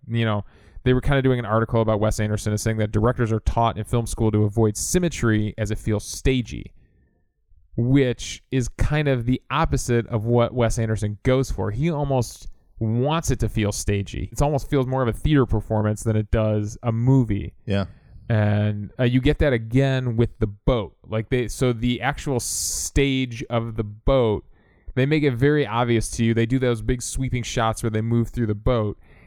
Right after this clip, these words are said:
Speaker 1: and they don't lie to you that this is a soundstage. This is a giant, I think it was, like, a hundred forty feet long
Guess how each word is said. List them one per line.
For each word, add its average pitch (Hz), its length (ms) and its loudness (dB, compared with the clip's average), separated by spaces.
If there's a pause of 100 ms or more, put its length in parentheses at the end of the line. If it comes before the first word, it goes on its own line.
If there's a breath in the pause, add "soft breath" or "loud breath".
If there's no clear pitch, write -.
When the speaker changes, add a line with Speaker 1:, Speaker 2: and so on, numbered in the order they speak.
Speaker 1:
and 117 100 2
they 135 80 4
don't 170 220 2
lie 143 240 0
to 127 60 -2
you 104 200 0
that 110 140 -2
this 120 180 -2
is 110 80 -4
a 110 60 -2
soundstage. 110 640 -4
This 120 160 -2
is 123 100 -4
a 117 80 -2
giant, 123 720 -2
I 113 40 -4
think 123 120 0
it 127 40 0
was, 110 100 -2
like, 113 100 -2
a 107 60 -4
hundred 117 280 -2
forty 110 260 0
feet 107 220 -4
long 101 360 -2